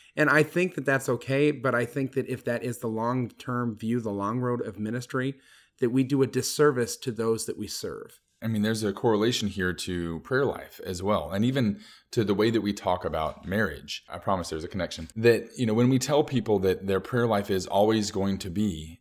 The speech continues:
Speaker 2: exciting and fulfilling and filled with all this consolation, that's a lie. There's gonna be times when it's really hard to pray,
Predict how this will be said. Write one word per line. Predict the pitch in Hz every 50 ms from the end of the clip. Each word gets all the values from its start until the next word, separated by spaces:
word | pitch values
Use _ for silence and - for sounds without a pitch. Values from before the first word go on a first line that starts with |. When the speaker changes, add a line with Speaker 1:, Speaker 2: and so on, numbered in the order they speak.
| _ _
Speaker 2:
exciting | 101 98 - - - 127 107 107 104 101 95 90 85 82
and | 80 82 -
fulfilling | - 98 87 - - - - 131 135 123 113 104 101 92 90 90
and | 87 85 82 80 78 80
filled | - - - 120 120 123 110 104
with | 101 92 85 82 - - -
all | - 117 123 120
this | 101 92 90 -
consolation, | - - 110 107 101 - 76 69 92 127 147 143 - - 67 71 73 85 - _ _ _ _ _ _ _
that's | - 117 131 131
a | 139 127
lie. | 95 80 92 135 160 117 - - - _ _ _ _
There's | 120 120 113 -
gonna | 147 151
be | 135 123 107
times | - - 139 135 147 143 104 95 90 98
when | 98 98 92
it's | 92 - -
really | 87 95 98 107 123 127 107 98 85
hard | - - - - 175 180 143 - - - - - - _ _ _ _ _ _ -
to | - 110
pray, | - - - 85 - -